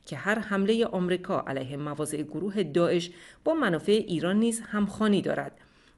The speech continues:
به گفتهٔ وال استریت جورنال، این نامه کمی پیش از سررسیدن بیست و چهار نوامبر، موعد رسیدن به توافق هسته‌ای فرستاده شده است و می‌تواند برای ترغیب رهبر ایران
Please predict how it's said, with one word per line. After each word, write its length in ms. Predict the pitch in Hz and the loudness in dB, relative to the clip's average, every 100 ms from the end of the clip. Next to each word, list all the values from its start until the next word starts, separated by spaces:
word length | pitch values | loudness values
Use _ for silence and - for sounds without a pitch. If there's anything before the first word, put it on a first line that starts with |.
| - | -6
به 100 | 147 | -4
گفتهٔ 320 | 147 - 170 | -4 0 2
وال 180 | 156 147 | 2 0
استریت 320 | 147 139 147 | -2 -4 -4
جورنال، 520 | 131 156 170 233 226 220 | -2 -2 2 2 2 0
این 240 | 208 185 151 | 0 2 2
نامه 380 | 151 190 262 | 0 2 2
کمی 340 | 254 254 269 269 | 0 0 0 0
پیش 280 | - 269 151 | -2 -4 -2
از 140 | 143 | -2
سررسیدن 560 | - 147 151 165 180 175 | -2 -4 -4 -2 0 0
بیست 220 | 151 139 | -2 -8
و 40 | |
چهار 340 | - 170 185 190 | -6 -2 0 2
نوامبر، 460 | 170 165 170 170 - - - | 2 2 2 0 -8 -20 -6
موعد 300 | 156 156 180 | -2 0 2
رسیدن 540 | 190 165 151 147 202 240 | 2 0 -4 -2 -2 -2
به 60 | |
توافق 420 | 240 220 202 220 | -2 -2 -2 -2
هسته‌ای 460 | 220 202 180 202 240 | -4 -4 -4 -4 -4
فرستاده 440 | 240 208 202 202 | -2 -2 -2 -2
شده 220 | 202 202 196 | -2 0 0
است 220 | 185 - - - - | 0 -4 -18 -20 -8
و 80 | 320 | -4
می‌تواند 480 | 339 330 302 302 285 | -2 0 0 0 0
برای 280 | 156 165 220 | 2 2 -2
ترغیب 440 | - 139 143 151 | -2 -4 -4 -6
رهبر 460 | 147 151 147 - 247 | -4 -4 -6 -2 0
ایران 440 | 254 202 190 190 | 0 0 0 -2